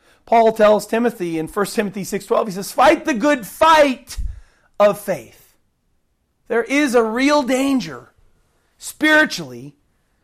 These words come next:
to not continuing in the faith and continuing to walk with God and Jesus Christ in total faith,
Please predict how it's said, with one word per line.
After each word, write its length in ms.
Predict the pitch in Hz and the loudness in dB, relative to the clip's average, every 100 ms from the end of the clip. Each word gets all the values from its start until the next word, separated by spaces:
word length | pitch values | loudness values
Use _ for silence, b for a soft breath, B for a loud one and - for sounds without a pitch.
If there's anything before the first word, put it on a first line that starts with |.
| _ | _
to 120 | - 208 | -8 -2
not 380 | 214 233 269 | 2 4 2
continuing 680 | - 277 - 269 269 254 247 | 0 -4 -2 -2 0 0 -2
in 100 | 240 | -2
the 60 | 226 | -4
faith 480 | - 254 220 185 185 | -2 4 4 4 -2
and 100 | 180 | -8
continuing 540 | 185 180 220 214 208 | -8 -6 -4 -2 -4
to 80 | 180 | -6
walk 340 | 165 196 202 | 2 2 2
with 160 | 196 - | -2 -2
God 280 | 196 185 170 | 2 2 0
and 100 | 151 | -4
Jesus 180 | 175 - | -14 -6
Christ 300 | 170 170 156 | -4 -4 -10
in 80 | |
total 400 | - - 233 226 | -8 -2 0 0
faith, 420 | - 135 117 - | -4 -10 -12 -18